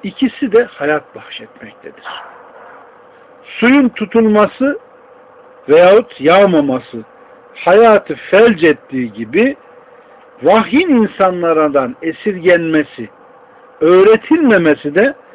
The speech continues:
cehaletin, sefaletin ve şiddetin meydana gelmesine sebep olmaktadır. Su hayatın kaynağı, vahiy de hayatın anlamı ve sırrıdır.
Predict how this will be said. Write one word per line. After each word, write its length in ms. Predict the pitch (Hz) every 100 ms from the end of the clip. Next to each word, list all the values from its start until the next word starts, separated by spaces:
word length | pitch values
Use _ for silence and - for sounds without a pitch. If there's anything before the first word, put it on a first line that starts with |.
| - _ - - 120
cehaletin, 920 | 113 180 165 190 175 156 - 131 104 - _ _ -
sefaletin 840 | 170 - 185 175 160 156 233 185
ve 100 | 151
şiddetin 680 | - - - 165 151 240 247 - _ _ -
meydana 560 | 139 147 135 131 147
gelmesine 760 | 143 123 120 120 117 - 127 117 _ _ _
sebep 300 | 110 110 -
olmaktadır. 720 | 104 98 98 - - _ - _ - - - _ _ - _ _ _ _ _
Su 300 | - - 226
hayatın 500 | 202 208 208 - 240
kaynağı, 680 | - 160 151 139 156 214 285 _ _ _ _ _ _ _ _
vahiy 440 | 123 175 190 277 185
de 80 | 151
hayatın 680 | 160 185 202 214 - 135 131 -
anlamı 520 | 170 196 180 180 202
ve 100 | 156 131
sırrıdır. 560 | - 107 104 - - -